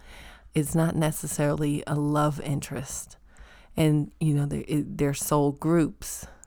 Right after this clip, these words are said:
So a s-, a twin flame is more the description of what people think a soulmate is. And a twin flame is like that opposite,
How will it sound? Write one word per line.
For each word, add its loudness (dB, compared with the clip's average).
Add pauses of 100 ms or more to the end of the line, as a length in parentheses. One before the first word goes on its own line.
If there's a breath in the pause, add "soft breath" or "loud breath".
(340 loud breath)
So -2 (1700 soft breath)
a 4
s-, -2 (140)
a 2
twin 4
flame 0 (160)
is -2 (680)
more 4 (880 loud breath)
the 2
description -2
of -2
what 2
people 0
think -2
a -2
soulmate 0
is. -8 (680 loud breath)
And 4
a 4
twin 4
flame 2
is -2
like -6
that -4
opposite, -4